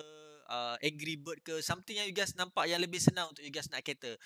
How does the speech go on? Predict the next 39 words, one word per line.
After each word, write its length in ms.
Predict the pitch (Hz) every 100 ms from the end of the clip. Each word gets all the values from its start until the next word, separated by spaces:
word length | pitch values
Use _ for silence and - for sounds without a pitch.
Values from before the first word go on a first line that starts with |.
| - -
Sebab 240 | - 131
risau 320 | 127 127 190 175
kalau 240 | 147 147
macam 320 | 143 139 139
for 120 | 139 131
example, 240 | 135 180
bila 160 | 131 135
you 80 | 131
guys 240 | 165 -
nak 160 | 127 127
main, 560 | 131 135 131 131 127 -
uh, 880 | 123 123 123 120 120 117 117 113 117 - _
apa, 320 | 120 123 185
desktop 480 | 160 135 131 - 131
game, 320 | 123 135 160
nanti 240 | 131 120 143
you 40 |
guys 120 | 160
nak 160 | 143 110
kena 240 | 123 117
ada 80 | 117 120
game 320 | 120 135 117
tu 80 | 135
juga, 400 | 160 196 165 135 165 196 _ -
uh, 400 | 151 151 156 151 147
game 240 | 165 160
tu 80 | 165
punya 160 | 165 165
desktop 400 | 156 - 196 156
dan 80 |
sebagainya. 560 | 175 165 175 208 196 139 - - -
Kalau 240 | - 123 160
you 160 | 151
guys 160 | 160 143
main 160 | 156
mobile 240 | 156 156 160
game, 240 | 160 170
lebih 160 | 143 135
senang. 320 | - 120